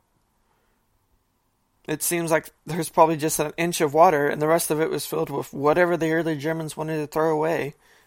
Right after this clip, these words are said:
from possible supernatural people to workable boats. Well, they also throw in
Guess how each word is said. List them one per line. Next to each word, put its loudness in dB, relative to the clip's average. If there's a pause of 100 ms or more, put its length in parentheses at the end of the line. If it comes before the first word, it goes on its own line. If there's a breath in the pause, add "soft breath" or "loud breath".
(380 soft breath)
from 0
possible 2
supernatural -4
people -10 (1500)
to -4
workable -2
boats. -4 (1600 soft breath)
Well, 6 (300)
they 0
also 4
throw -4
in -6